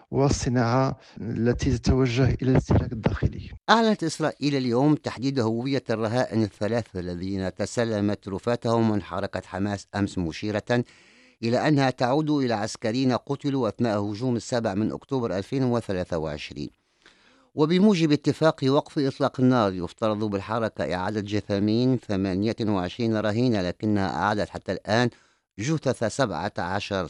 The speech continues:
Speaker 2: كانت محتجزة لديها، مؤكدة أنه من الصعب تحديد مكان الرفات. ووافقت إسرائيل على دخول حماس والصليب الأحمر الدولي للخط الأصفر، تحديداً شرقي خان يونس،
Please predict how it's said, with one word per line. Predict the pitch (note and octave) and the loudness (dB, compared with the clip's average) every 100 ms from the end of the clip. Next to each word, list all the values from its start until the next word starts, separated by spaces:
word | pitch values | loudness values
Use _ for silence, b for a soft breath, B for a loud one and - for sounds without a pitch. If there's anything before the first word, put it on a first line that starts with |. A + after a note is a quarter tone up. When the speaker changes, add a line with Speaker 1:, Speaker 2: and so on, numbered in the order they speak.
| - | -2
Speaker 2:
كانت | A2+ A2 G2 | 0 0 -2
محتجزة | F#2 - - G#2+ G2+ F#2 | -6 -6 -6 -2 -2 0
لديها، | F#2+ F#2+ A2+ G2+ F2+ | 0 0 -2 0 0
مؤكدة | F2+ C#2 - - A2+ G#2+ - A#2 - b b b b - | -2 -2 -6 -6 -2 -2 0 0 -2 b b b b 2
أنه | B2+ | 4
من | B2+ B2+ | 4 4
الصعب | B2 - D3 G#2+ | 0 0 0 0
تحديد | - G2 G2+ C3+ | -4 -4 -2 0
مكان | A#2+ A#2 C#3 D#3 | 2 0 2 2
الرفات. | D3+ A2+ F#2+ - - _ _ _ _ _ | 2 -2 -6 -8 -14 _ _ _ _ _
ووافقت | F2 G2+ G#2+ - G2 | -2 0 -2 -4 -8
إسرائيل | F#2 F#2 C2+ A#2 | -6 -4 -2 0
على | G2 F#2 | 0 0
دخول | F2+ F2 A2 F#2 | -2 -2 -2 -2
حماس | G2 F#2+ G#2 B2+ A2 | -2 2 2 0 -6
والصليب | G2+ F#2 F#2 | -4 -4 -2
الأحمر | F2 C#2+ F#2+ F2+ | -4 -4 -4 -4
الدولي | D#2+ G#2 C3+ A#2+ | -2 0 0 0
للخط | G2+ - - A#2 - | -2 -4 -4 -4 -4
الأصفر، | F#2+ - F#2+ - F2 D#2 | -8 -6 -8 -6 -6 -6
تحديداً | - E2 E2 A#2+ B2+ A#2 A2 | -6 -8 -4 -4 0 2 2
شرقي | - G2 F2 - D3+ | 0 -4 -6 -4 -6
خان | C#3+ - E3 | -4 0 4
يونس، | C3 A2 F#2 F#2 | 6 4 2 -2